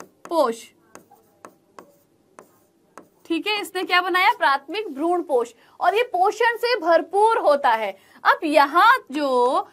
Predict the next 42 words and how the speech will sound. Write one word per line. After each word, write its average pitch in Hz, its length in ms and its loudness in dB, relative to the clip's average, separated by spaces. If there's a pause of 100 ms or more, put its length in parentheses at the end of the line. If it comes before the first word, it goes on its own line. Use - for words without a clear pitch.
(200)
युग्मनज 392 520 0
बना 294 300 2
है, 285 200 0
जाइगोट 311 420 2
बना 277 220 0
है 247 160 2
यहाँ 294 320 4
पर, 262 260 0 (540)
ठीक 349 180 0
है, 571 220 -2 (1080)
युग्मनज 349 600 -2
बना 285 220 0
है 269 160 0
यहाँ 240 160 0
पर 240 180 -10
जाइगोट, 254 540 -4 (360)
वो 339 120 -2
क्या 440 240 4
करेगा? 359 420 4
वो 440 220 2
इस, 415 180 -2
ये 359 160 0
जो 453 120 -4
प्राथमिक 330 600 2
भ्रूण 339 280 -2
पोष 320 300 -4
है 277 100 -2
ना, 370 240 2 (920)
ये 320 160 0
वाला 392 220 6
जो 403 100 -4
युग्मनज 359 540 -2
है, 392 240 4
ये 349 180 0
इससे 370 360 -6
क्या 349 200 2
करेगा? 349 360 -2
पोषण 330 420 -4
प्राप्त 277 320 -2
करेगा, 196 380 -8 (400)
ठीक 359 160 -6
है। 440 160 0